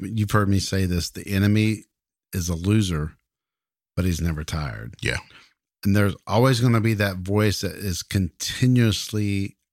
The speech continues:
Speaker 1: asking you to do things that benefit th-, that voice, but not you.
Speaker 2: Yeah. 'Cause there's another voice that you can listen to too, and it's called the bitch voice.
Speaker 1: Yeah.
Speaker 2: But it's the voice that is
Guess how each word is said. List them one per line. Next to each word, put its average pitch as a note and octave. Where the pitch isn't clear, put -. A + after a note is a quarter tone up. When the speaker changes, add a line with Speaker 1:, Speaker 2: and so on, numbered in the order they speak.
Speaker 1:
asking G#2
you G2
to F2+
do F#2
things F2
that E2
benefit G2
th-, E2
that F#2
voice, F#2
but F2
not E2+
you. C#2+
Speaker 2:
Yeah. D#2
'Cause G2
there's C3
another A#2
voice F#2
that F2
you F2+
can F2+
listen F2
to F2
too, G2+
and D#2+
it's D#2+
called F2
the D#2
bitch D#2+
voice. C#2
Speaker 1:
Yeah. G#2
Speaker 2:
But A2+
it's B2+
the B2
voice B2+
that A2
is A2